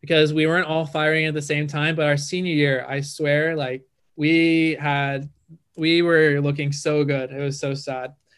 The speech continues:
We had, um, I think only, we started our, our freshman year with fourteen guys, and I think only one guy ended up, um, uh, quitting swimming.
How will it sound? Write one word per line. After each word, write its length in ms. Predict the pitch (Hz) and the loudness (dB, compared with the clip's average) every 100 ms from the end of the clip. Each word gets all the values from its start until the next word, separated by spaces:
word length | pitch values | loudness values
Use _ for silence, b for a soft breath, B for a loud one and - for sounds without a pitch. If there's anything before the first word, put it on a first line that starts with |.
| _ | _
We 120 | 156 | -2
had, 460 | 156 147 143 139 139 _ _ _ _ 151 | 2 2 2 0 -6 _ _ _ _ -2
um, 560 | 147 143 135 127 139 _ _ _ _ _ _ _ _ _ _ _ _ | 0 2 0 -4 -12 _ _ _ _ _ _ _ _ _ _ _ _
I 100 | 139 | -6
think 340 | 147 190 214 - _ _ _ - | -2 -4 -4 -14 _ _ _ -4
only, 640 | 156 175 196 190 147 - - | -2 2 2 2 0 -10 -2
we 200 | 156 160 | 0 0
started 420 | 143 143 160 190 | 0 2 4 4
our, 380 | 160 143 139 - _ - | 2 2 -2 -6 _ -10
our 100 | 139 | -6
freshman 420 | 143 143 156 139 | -4 -4 -2 -4
year 180 | 135 135 | -2 -4
with 140 | 123 | -6
fourteen 420 | - 143 143 143 | -6 -6 -4 -4
guys, 280 | 131 123 123 | -4 -4 -6
and 80 | 127 | -8
I 60 | 135 | -6
think 260 | 151 147 | -4 -4
only 240 | 151 147 139 | -2 -2 0
one 260 | 131 139 | -2 -4
guy 240 | 131 123 127 | -4 -4 -6
ended 260 | 131 127 | -8 -8
up, 240 | 123 131 _ - | -8 -12 _ -14
um, 460 | 127 123 120 135 143 B B B - | -12 -12 -14 -18 -20 B B B -12
uh, 260 | 135 127 127 | -8 -6 -6
quitting 380 | - 143 135 139 | -4 -4 -4 -6
swimming. 420 | - 127 147 | -8 -8 -10